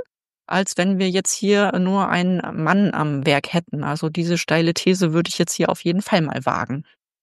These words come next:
Und hier haben wir auch den Fall, dass, genau, Catherine Mansfield hatte zum Beispiel auch eine Veröffentlichung im Hogarth Verlag. Virginia Woolf erlangt tatsächlich auch zeitlebens schon große Berühmtheit, jetzt nicht nur im Nachgang als Wiederentdeckung,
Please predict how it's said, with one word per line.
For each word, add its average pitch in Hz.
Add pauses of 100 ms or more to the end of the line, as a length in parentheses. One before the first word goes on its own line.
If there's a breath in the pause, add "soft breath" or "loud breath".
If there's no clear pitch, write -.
(600)
Und 233
hier 196
haben 196
wir 196
auch -
den 170
Fall, 170
dass, -
genau, 175
Catherine 160
Mansfield 160
hatte -
zum 156
Beispiel -
auch -
eine -
Veröffentlichung -
im 151
Hogarth -
Verlag. - (840)
Virginia 202
Woolf 220
erlangt 180
tatsächlich -
auch 175
zeitlebens 170
schon 160
große 170
Berühmtheit, 226
jetzt -
nicht 185
nur 180
im 156
Nachgang 156
als -
Wiederentdeckung, 226